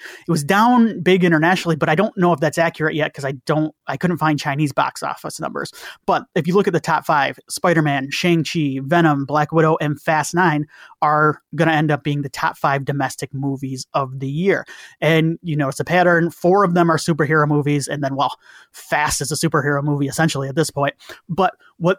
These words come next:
the other thing those big blockbusters have in common is they are what we refer to, or what everybody refers to as kind of four quadrant films. Films that are, films that are, so the four quadrants are this: men over twenty-five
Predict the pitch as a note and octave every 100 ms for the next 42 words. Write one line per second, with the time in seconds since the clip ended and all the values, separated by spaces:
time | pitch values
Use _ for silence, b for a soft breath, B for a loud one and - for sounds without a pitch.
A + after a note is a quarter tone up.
0 | - E3 G#3+ A3 A3 F3+ E3 C#3 D#3 C#3+
1 | D3 C3+ D3+ - C#3+ - - D3+ C#3+ C#3
2 | C#3+ C3+ G3+ G3+ F3+ D3 D#3 D#3 D#3 D3
3 | - - - C#3 D3 D3+ - D3+ D3+ D3
4 | C#3+ C#3 D3 D#3 D#3 E3 D3+ - D3+ C#3+
5 | C#3+ C#3+ D3 D3 D3 D3 C#3 C#3 D3 -
6 | C#3 - D3+ - D#3+ E3 - D3+ D3 D3
7 | D3 - D3 C3+ B2+ C3+ - B B B
8 | B _ G3 G#3+ F#3+ F3+ F3 D#3+ D#3 D3+
9 | B B B B B - G#3+ A#3+ G#3+ G#3+
10 | F#3+ F3+ - _ _ - F3+ - A#3+ -
11 | F#3 E3 D3+ D3 - C#3 C3 C3 C#3 -
12 | - - _ E3+ D3+ E3+ G3+ F#3 F3+ F#3
13 | D3+ F3+ F#3+ G3 G3